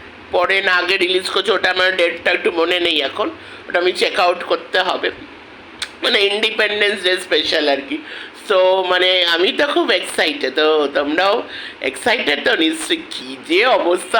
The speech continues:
হবে, আর এখন থেকে একুশ হাজার টিকিট সোল্ড। So আমি ভাবছি আমি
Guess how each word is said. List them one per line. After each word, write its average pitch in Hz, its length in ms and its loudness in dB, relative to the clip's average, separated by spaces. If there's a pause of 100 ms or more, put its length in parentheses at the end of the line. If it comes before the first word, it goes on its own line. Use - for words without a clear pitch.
হবে, 208 140 2 (100)
আর 185 60 4 (100)
এখন 196 220 0 (140)
থেকে 214 180 0 (140)
একুশ 220 280 -6 (100)
হাজার 233 220 2 (120)
টিকিট 240 360 -2 (220)
সোল্ড। 226 580 4 (720)
So 262 80 0 (180)
আমি 208 120 0 (100)
ভাবছি 247 240 2 (160)
আমি 240 180 2